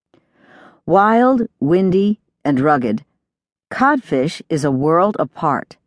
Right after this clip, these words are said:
No stoats, ferrets, or weasels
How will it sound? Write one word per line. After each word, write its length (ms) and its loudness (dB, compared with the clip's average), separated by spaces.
No 320 2
stoats, 760 -2
ferrets, 640 0
or 220 4
weasels 640 0